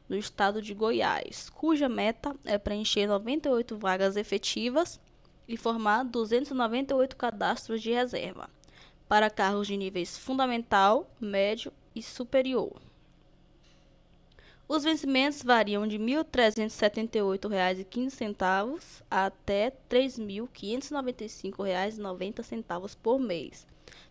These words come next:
para regimes de até quarenta e quatro horas semanais.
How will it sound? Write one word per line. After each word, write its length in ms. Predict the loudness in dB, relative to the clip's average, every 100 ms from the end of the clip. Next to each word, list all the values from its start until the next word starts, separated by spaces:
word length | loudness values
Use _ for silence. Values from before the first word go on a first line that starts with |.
| -6 2
para 180 | 2
regimes 580 | 2 0 -4 -6 -4 -2
de 80 | 0
até 280 | 0 0 -2
quarenta 420 | -2 0 -2 -4
e 60 | -4
quatro 400 | 0 0 0 0
horas 220 | 0 -2
semanais. 760 | -6 -6 -6 -8 -10 -18 -20